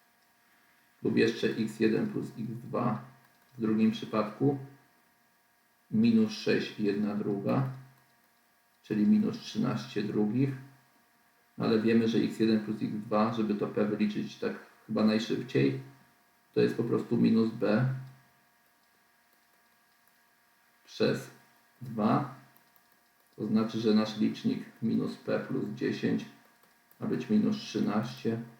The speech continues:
To znaczy, że p by musiało być równe, e,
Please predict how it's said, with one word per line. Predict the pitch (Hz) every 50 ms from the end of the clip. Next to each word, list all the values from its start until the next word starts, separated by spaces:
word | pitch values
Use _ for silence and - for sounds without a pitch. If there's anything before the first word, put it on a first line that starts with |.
| _ _ _ _ _ _ _ _ _ _ _ _ _ _ _ _ _ _ _ _ _ _
To | - 107
znaczy, | 104 107 107 107 107 - - 113
że | - 113 107
p | 104 - - - 104 104 107 117 131 - -
by | 113 107 107
musiało | 107 107 104 - - 107 107 104
być | 104 107 107 - -
równe, | 107 98 - 113 107 104 107 107 104 - - - _ _ _ _ _ _ _ _ _ _ _ _ _ _ _ _ _ _ _ _ _ _ _ _ _ _ _ _ _ _ _ _ _ _ _ _ _ _ _ _ _ _ _ -
e, | 110